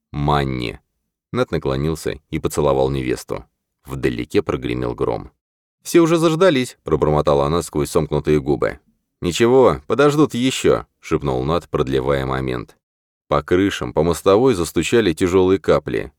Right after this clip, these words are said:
Ещё один громовой раскат, и дождь хлынул, как из ведра.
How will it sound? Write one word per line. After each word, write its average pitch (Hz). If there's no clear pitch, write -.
Ещё 73
один 82
громовой 78
раскат, 82
и 82
дождь 98
хлынул, 92
как 78
из 64
ведра. 65